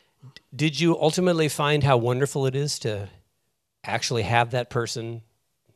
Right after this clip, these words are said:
that you've been married to twenty-six plus years now there all the time, and you don't have to be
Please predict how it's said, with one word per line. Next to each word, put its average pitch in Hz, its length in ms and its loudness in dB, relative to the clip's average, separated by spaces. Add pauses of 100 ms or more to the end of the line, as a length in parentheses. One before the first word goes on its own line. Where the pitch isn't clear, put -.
(760)
that - 240 -10
you've 113 100 -8
been 104 180 -2
married 113 300 0
to 113 380 -4 (440)
twenty-six 120 460 -2
plus 113 320 -4
years 107 300 -4
now 107 440 -2 (400)
there 110 520 -2 (1300)
all 110 180 2
the 113 100 0
time, 120 320 -2
and 104 180 -6 (100)
you 104 120 -10
don't 110 180 -6
have 110 180 -6
to 113 100 -6
be 104 260 -12